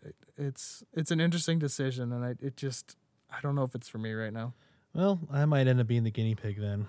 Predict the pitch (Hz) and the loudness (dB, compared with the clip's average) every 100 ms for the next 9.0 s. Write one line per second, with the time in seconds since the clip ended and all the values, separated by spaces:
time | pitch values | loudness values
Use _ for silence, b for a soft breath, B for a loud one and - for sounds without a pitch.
0 | - 117 127 120 120 123 113 113 107 b | -2 -2 0 2 2 2 0 0 -2 b
1 | b b 139 196 226 226 226 196 208 220 | b b 4 8 10 10 10 10 10 10
2 | 339 339 330 330 220 240 226 214 254 277 | 6 6 6 10 12 12 12 12 8 8
3 | 277 262 240 - 262 269 254 220 175 151 | 6 6 2 0 2 4 2 2 4 8
4 | 285 185 170 190 240 233 214 233 196 190 | 8 8 4 0 0 0 0 0 0 2
5 | 269 220 - 277 208 175 175 208 311 185 | 4 4 2 2 4 2 2 4 6 4
6 | - - 156 143 147 - 311 208 147 135 | 2 0 2 2 -2 2 4 4 0 -4
7 | 139 160 139 131 135 160 214 254 202 160 | -2 -2 -2 -2 -4 -2 0 2 2 0
8 | - 131 143 165 196 214 170 160 151 | -2 0 2 2 2 4 4 4 2